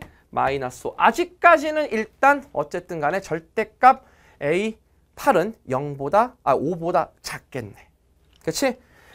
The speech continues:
그 다음에 이제 에이 구 한번 구해보자. 자, 에이 구는 당연히 얘가 또 절대값 에이엔이 오보다 작으니까 여기다가 삼을 더하시면 돼. 그럼 사분의 칠. 오케이, 이제 얘가 사분의 십이를 더하니까 칠까지 올라왔어.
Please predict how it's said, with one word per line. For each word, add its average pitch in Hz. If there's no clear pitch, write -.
그 -
다음에 330
이제 269
에이 233
구 269
한번 254
구해보자. 147
자, -
에이 170
구는 180
당연히 320
얘가 262
또 339
절대값 302
에이엔이 214
오보다 160
작으니까 180
여기다가 156
삼을 359
더하시면 170
돼. 113
그럼 123
사분의 135
칠. -
오케이, 269
이제 240
얘가 254
사분의 208
십이를 208
더하니까 156
칠까지 247
올라왔어. 139